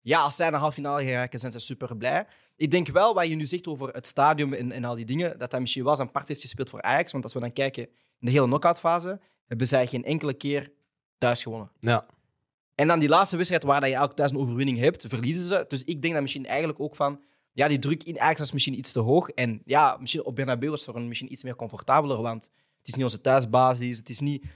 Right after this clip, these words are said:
Speaker 1: zestigduizend man dat ik ga teleurstellen. Het is maar, ja, een kleine, een kleine aanhang die meekomt.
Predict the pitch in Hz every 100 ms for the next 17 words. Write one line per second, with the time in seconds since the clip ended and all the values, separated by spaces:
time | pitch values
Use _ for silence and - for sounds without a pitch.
0 | _ _ _ - 143 131 139 131 131 131
1 | 120 120 113 120 131 160 151 151 139 120
2 | 123 120 104 123 120 123 131 127 117 107
3 | 117 139 131 123 - - 127 143 127 139
4 | 123 120 135 175 190 220 -